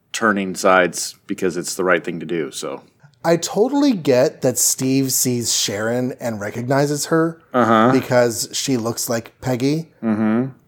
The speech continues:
Speaker 2: I feel like it's a little weird that she should recognize him just from stories.
Speaker 1: Uh, boy she knew in the World War Two, but he'd be much older. It'd be really weird if I asked him if his name was Steve Rogers. Yeah, that was a little bit of a stretch, wasn't it?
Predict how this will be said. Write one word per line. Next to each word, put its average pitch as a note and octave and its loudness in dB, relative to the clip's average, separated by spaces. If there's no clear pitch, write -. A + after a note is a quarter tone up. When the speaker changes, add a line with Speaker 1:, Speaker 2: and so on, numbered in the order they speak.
Speaker 2:
I E3 2
feel F#3+ 2
like A#3+ 2
it's A3 0
a - -2
little D#3+ 4
weird C#3 4
that C3 2
she C3+ 0
should C3 0
recognize A#2 -2
him G#2 -6
just - -2
from G2+ -4
stories. C2+ -4
Speaker 1:
Uh, E3+ 2
boy D3 0
she D#3 -2
knew C#3+ 2
in C#3 0
the C3 0
World B2+ 0
War B2 0
Two, C#3+ 0
but A#2 -2
he'd C3 -4
be B2 0
much A#2 0
older. B2 2
It'd A#2+ -8
be A#2 -2
really A2+ 0
weird A2+ 0
if - -4
I G#2 2
asked G2+ 0
him A2 -6
if G2 -8
his G2 -8
name G2+ -4
was F#2+ -6
Steve G2+ -4
Rogers. F2+ -2
Yeah, A2 4
that A#2 4
was G#2 -4
a G#2 -4
little G2+ 0
bit F#2 -2
of F2+ -4
a E2 -8
stretch, F2+ 0
wasn't F#2+ -6
it? G#2+ -12